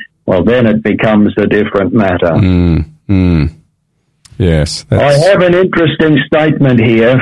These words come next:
Speaker 1: from Doctor J C Woodhouse. And, uh, he, he was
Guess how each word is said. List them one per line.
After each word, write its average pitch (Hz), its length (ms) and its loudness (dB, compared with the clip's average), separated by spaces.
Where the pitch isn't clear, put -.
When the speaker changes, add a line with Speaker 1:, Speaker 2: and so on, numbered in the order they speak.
Speaker 1:
from 127 400 2
Doctor 139 480 0
J 143 340 2
C 147 280 2
Woodhouse. 113 720 0
And, 123 440 2
uh, 117 340 2
he, 139 540 0
he 139 300 0
was 123 220 2